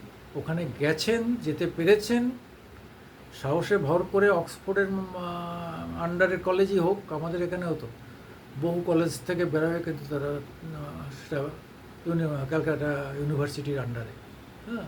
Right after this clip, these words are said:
তা-, তা-, আহ, তারা সার্টিফিকেটও পায় ক্যালকাটা ইউনিভার্সিটির আন্ডারে, কিন্তু তারা পড়ে, আহ, অন্য, আহ, কলেজে। এরকম হতেই পারে, তাতে অক্সফোর্ড ইউজ করা যাবে না, কেলো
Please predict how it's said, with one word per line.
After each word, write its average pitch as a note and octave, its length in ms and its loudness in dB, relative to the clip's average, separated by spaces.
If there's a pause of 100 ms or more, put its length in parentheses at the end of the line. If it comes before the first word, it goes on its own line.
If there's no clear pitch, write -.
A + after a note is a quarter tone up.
(800)
তা-, C3 200 0 (100)
তা-, D#3 60 -2
আহ, C3+ 600 -4 (100)
তারা D3 140 -2
সার্টিফিকেটও D#3+ 580 0
পায় C#3+ 220 0
ক্যালকাটা C#3 320 -6
ইউনিভার্সিটির B2+ 560 -6
আন্ডারে, A2+ 320 -8 (600)
কিন্তু F#3 280 0
তারা F#3 160 4 (180)
পড়ে, D#3 220 2
আহ, C#3 840 -2
অন্য, E3+ 160 0
আহ, B2+ 540 -6
কলেজে। C3+ 280 -2
এরকম B3 300 0
হতেই C#4 280 2
পারে, G#3+ 300 -8
তাতে G#3 160 -2
অক্সফোর্ড G3+ 1040 0
ইউজ G3+ 220 4 (120)
করা G#3+ 200 4
যাবে G3+ 260 2
না, G3+ 240 -2 (120)
কেলো G3 320 4